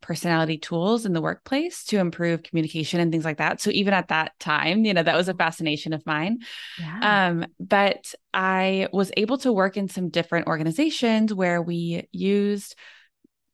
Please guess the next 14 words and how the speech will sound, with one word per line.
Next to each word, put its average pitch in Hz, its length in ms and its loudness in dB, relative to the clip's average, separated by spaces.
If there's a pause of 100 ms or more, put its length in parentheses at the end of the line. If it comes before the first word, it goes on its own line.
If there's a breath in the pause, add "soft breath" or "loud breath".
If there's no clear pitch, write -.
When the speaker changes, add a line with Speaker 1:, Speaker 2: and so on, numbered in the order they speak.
Speaker 1:
you 196 140 2
know, 170 80 4
tools, 220 440 2
not 196 300 4
the 185 120 -4
Enneagram, 175 360 -2
but, - 180 -8
but 170 220 -2
similar 165 300 0
tools. 226 400 2
And 214 120 0
I 214 60 4
just 247 180 0
loved 170 600 0